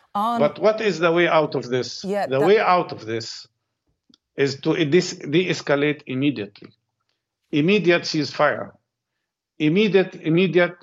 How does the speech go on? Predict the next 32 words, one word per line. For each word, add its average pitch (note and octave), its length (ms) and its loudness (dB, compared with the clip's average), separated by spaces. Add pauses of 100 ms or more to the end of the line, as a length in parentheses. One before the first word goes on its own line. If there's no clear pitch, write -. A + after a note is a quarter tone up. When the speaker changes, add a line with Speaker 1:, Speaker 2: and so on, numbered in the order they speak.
(180)
Speaker 2:
exchange D#3 680 -2
of - 160 -12
prisoners. A2+ 680 -6 (560)
All G#3 320 4
these F3 340 0
Israelis B2+ 600 -4
who C3 80 -2
are C3 180 0
held D3+ 260 -2
in C3+ 140 -6
Gaza G#2+ 320 -6
should C3 260 -10
be C3+ 240 -10 (220)
coming B2+ 300 -4
home A2+ 440 -8 (540)
in G#3 400 -2 (140)
exchange D3 760 -4
of A#2+ 240 -12
all G#3 220 2
Palestinian C3+ 600 -4
prisoners B2+ 520 -8
who A#2+ 100 -4
are A2+ 160 0
in C3 140 -8
Israeli D3+ 460 -4
jail, B2 320 -4
including D3+ 580 -4
some G#3+ 300 -2
people E3+ 480 -8 (100)
that D3+ 300 -2
I E3+ 160 -2
know D3 380 -6